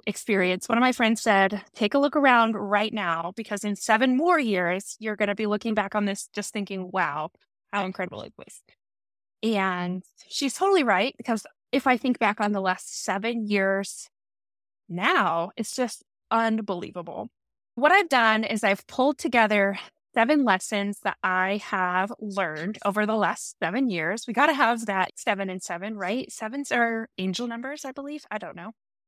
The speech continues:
Sevens are great numbers. So I'm gonna share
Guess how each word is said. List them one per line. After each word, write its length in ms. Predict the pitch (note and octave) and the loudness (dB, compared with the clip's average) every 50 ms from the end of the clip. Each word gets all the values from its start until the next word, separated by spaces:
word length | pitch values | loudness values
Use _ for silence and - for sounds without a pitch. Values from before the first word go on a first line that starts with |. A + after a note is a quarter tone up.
| _ _ _ _ _ _ _ _ _ - | _ _ _ _ _ _ _ _ _ -4
Sevens 260 | - C4 C#4 E4+ F#4+ | 0 0 2 2 2
are 60 | F#4+ | 2
great 280 | C4+ A3 G#3+ G3 - - | 2 4 4 2 2 2
numbers. 480 | G3+ F3+ F3+ A3 C#4 F4 F4 - - - A#3+ | 0 0 2 2 2 0 0 -4 -10 -12 -10
So 120 | - C#4 | -6 -4
I'm 60 | C4+ | -2
gonna 140 | C4+ C#4+ C#4+ | -2 -2 -2
share 400 | B3 - C#4 A#3+ A#3+ A#3+ A#3+ - | -2 0 0 0 0 0 -2 -4